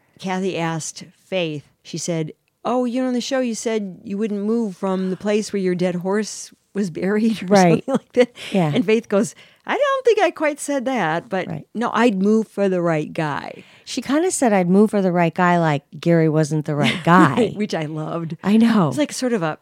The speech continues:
Speaker 1: shiv in the ribs
Speaker 2: Right.
Speaker 1: kinda thing. You know, like, "Oh," but, you know, the velvet shiv.
Speaker 2: Mm-hmm.
Speaker 1: "Oh,
Speaker 2: Mm-hmm.
Speaker 1: I guess he wasn't the right guy."
Speaker 2: Yeah.
Speaker 1: Although,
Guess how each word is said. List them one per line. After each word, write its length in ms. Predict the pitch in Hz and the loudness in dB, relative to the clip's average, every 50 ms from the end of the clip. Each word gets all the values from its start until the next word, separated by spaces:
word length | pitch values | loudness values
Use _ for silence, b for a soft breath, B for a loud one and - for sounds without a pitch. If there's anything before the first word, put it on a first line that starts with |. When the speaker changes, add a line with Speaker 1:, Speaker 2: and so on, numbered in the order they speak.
| _ | _
Speaker 1:
shiv 360 | - - - - - 208 202 | -12 -10 -8 -4 -2 -2 0
in 100 | 185 180 | 0 -2
the 80 | 165 156 | -4 -4
ribs 400 | 147 156 151 - - 170 160 - - | -4 -4 -6 -6 -8 -10 -12 -12 -6
Speaker 2:
Right. 180 | 190 190 175 147 | -2 0 2 2
Speaker 1:
kinda 160 | 151 - - | 0 -2 -6
thing. 300 | - - 131 76 58 196 | -10 -12 -12 -12 -12 -14
You 100 | 196 165 | -12 -12
know, 40 | 90 | -10
like, 160 | - 190 - - | -12 -12 -12 -12
"Oh," 680 | - 370 403 415 403 359 269 196 170 160 170 160 - - | -10 -6 -4 -2 0 0 2 0 0 0 -4 -6 -10 -10
but, 140 | - - - _ | -10 -12 -12 _
you 140 | - 233 233 175 | -8 -8 -6 -4
know, 60 | 160 | -4
the 80 | 170 165 | -4 -4
velvet 460 | 160 170 190 185 180 151 156 156 - | -2 0 0 0 0 -2 -4 -8 -8
shiv. 380 | - - - 147 139 - - 143 | -8 -10 -10 -10 -12 -12 -10 -4
Speaker 2:
Mm-hmm. 500 | - 214 220 196 214 208 196 196 196 - - | -2 0 2 2 4 4 4 2 0 -2 -4
Speaker 1:
"Oh, 540 | 302 302 - 254 247 233 226 220 208 - - | -2 2 2 4 6 6 6 4 4 2 -2
Speaker 2:
Mm-hmm. 140 | - - 381 | -8 -16 -20
Speaker 1:
I 20 | 381 _ | -16 _
guess 220 | 415 392 381 - | -10 -10 -10 -8
he 100 | - 349 | -8 -6
wasn't 260 | 330 311 320 320 339 330 | -6 -6 -4 -4 -6 -6
the 60 | 330 | -6
right 280 | 320 311 311 311 302 294 | -6 -6 -8 -10 -10 -10
guy." 500 | - - 330 370 415 403 294 254 254 254 269 | -10 -8 -8 -8 -8 -8 -8 -6 -6 -6 -6
Speaker 2:
Yeah. 440 | 262 277 294 311 311 311 302 277 247 | -6 -6 -6 -8 -8 -10 -10 -10 -8
Speaker 1:
Although, 580 | 160 160 160 143 180 190 175 160 160 165 160 | -6 -6 -6 -4 -4 -2 -2 -2 -2 -2 -4